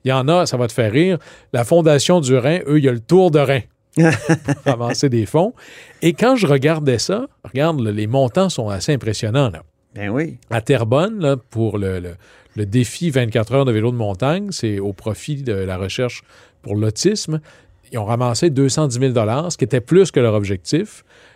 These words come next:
Speaker 1: Euh, le Tour Charles Bruno, là, selon les années, c'est trois point quelques millions, quatre point quelques millions. C'est beaucoup d'argent. Euh, par exemple, euh, tu vas avoir le Tour du Courage, là, lui, pour le cancer de la prostate,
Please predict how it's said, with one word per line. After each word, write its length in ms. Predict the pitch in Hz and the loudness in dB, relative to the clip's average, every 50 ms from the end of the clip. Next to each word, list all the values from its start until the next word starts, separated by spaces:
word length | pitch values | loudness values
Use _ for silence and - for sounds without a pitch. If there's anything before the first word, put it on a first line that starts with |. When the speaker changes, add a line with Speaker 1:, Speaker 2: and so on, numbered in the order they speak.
| _ _ - | _ _ -6
Speaker 1:
Euh, 120 | 110 107 | -4 -2
le 160 | 107 110 110 | 0 0 0
Tour 200 | 113 156 156 139 | 2 4 2 4
Charles 220 | - - 147 135 131 | 4 2 2 2 4
Bruno, 560 | 120 123 117 123 120 123 135 143 147 147 139 | 2 2 4 4 4 4 4 4 6 4 4
là, 140 | 120 110 107 | 4 2 2
selon 340 | - - 135 123 131 131 | 2 2 2 2 2 2
les 220 | 123 123 120 107 117 | 4 4 4 4 2
années, 400 | 110 107 117 127 131 131 120 104 | 0 0 0 0 0 0 0 -2
c'est 240 | - - - 101 95 | -4 -6 -6 -8 -8
trois 340 | - - 120 123 127 127 | -10 -6 -2 -2 -2 -2
point 260 | 110 - 123 117 113 104 | -2 -2 -4 -4 -4 -4
quelques 360 | - - 127 123 117 - 123 | -2 -2 -2 -2 -2 -2 -4
millions, 480 | 110 104 101 104 107 117 120 123 113 | -4 -4 -4 -6 -4 -4 -4 -6 -8
quatre 240 | 107 - 127 113 113 | -8 -8 -8 -8 -8
point 220 | _ - 113 101 92 | _ -8 -8 -8 -6
quelques 360 | - 113 113 113 107 101 107 | -6 -4 -4 -4 -4 -6 -8
millions. 580 | 98 95 98 104 104 101 101 95 104 - 277 - _ _ - - - - _ | -8 -8 -8 -10 -10 -10 -10 -10 -10 -12 -14 -16 _ _ -20 -20 -20 -20 _
C'est 180 | - - 104 85 | -10 -10 -8 -8
beaucoup 420 | 82 98 151 190 180 - - 175 | -2 2 2 2 4 4 2 2
d'argent. 480 | 127 117 101 95 92 104 110 127 170 190 - - - - - - - _ _ - | 4 2 0 0 -2 0 0 0 -2 -4 -8 -16 -20 -20 -20 -20 -20 _ _ -6
Euh, 160 | 110 107 104 | -6 -6 -4
par 180 | - - 123 113 | -2 -2 0 0
exemple, 600 | 131 120 107 107 135 139 151 151 151 120 - 107 | 0 0 2 2 2 2 2 2 0 0 0 2
euh, 180 | 110 113 110 107 | 2 2 2 0
tu 160 | 95 - 107 | -2 -2 -2
vas 100 | 113 107 | 0 0
avoir 180 | 107 113 135 127 | 2 2 4 4
le 120 | 117 113 | 2 2
Tour 220 | - - 156 156 | 4 4 4 4
du 100 | 131 113 | 4 2
Courage, 560 | 107 131 135 123 107 147 170 190 202 180 139 127 | 0 2 2 2 4 2 2 2 0 0 0 0
là, 120 | 131 135 131 - | 0 -2 -2 -2
lui, 140 | 127 127 143 | -2 -2 0
pour 180 | - - 113 | 0 0 2
le 100 | 110 107 | 2 2
cancer 320 | 101 - 120 117 110 - 147 | 0 0 -2 0 0 0 0
de 40 | 127 | 0
la 80 | 117 107 | 0 -2
prostate, 500 | - 113 107 - - - 147 151 - | -2 -4 -6 -2 0 0 2 2 0